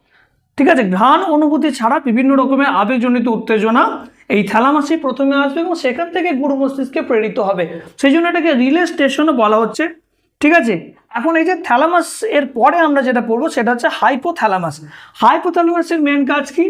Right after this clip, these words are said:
দেহের তাপমাত্রা নিয়ন্ত্রণ করা। আমাদের বডির টেম্পারেচার থার্টি সেভেন ডিগ্রি সেলসিয়াস হয় বা নাইনটি এইট পয়েন্ট সিক্স ডিগ্রি ফারেনহাইট হয়, অর্থাৎ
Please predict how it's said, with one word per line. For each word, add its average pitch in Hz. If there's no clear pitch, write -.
দেহের 285
তাপমাত্রা 254
নিয়ন্ত্রণ 262
করা। 202
আমাদের 294
বডির 294
টেম্পারেচার 262
থার্টি 220
সেভেন 233
ডিগ্রি 262
সেলসিয়াস 240
হয় 339
বা 330
নাইনটি 320
এইট 294
পয়েন্ট 294
সিক্স 254
ডিগ্রি 262
ফারেনহাইট 208
হয়, 170
অর্থাৎ 254